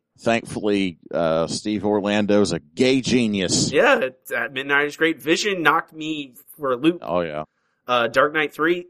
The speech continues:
Speaker 2: uh, it's not bad, is the surprise.
Speaker 1: No, that, well, it's not, I, after this week, hell, it's,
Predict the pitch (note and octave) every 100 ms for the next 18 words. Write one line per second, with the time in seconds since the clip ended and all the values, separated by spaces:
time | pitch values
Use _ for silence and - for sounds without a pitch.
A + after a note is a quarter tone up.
0 | - D#3 D#3+ G#3+ - F3+ E3 C4 - D3+
1 | G#2+ G2+ A2+ - - G#2+ A#2+ C3 A2 G#2
2 | G#2 E2 - - _ G2+ - G2 _ F#2
3 | G#2 G2+ - - - G2 G#2 G#2 - _
4 | _ _ _ _ _ _ _ _ _ -
5 | - - - - _ F2+ G#2 B2 A#2 F#2+
6 | A#2 F#3+ G#2+ G2 F2+ - A#2 A2 E2 -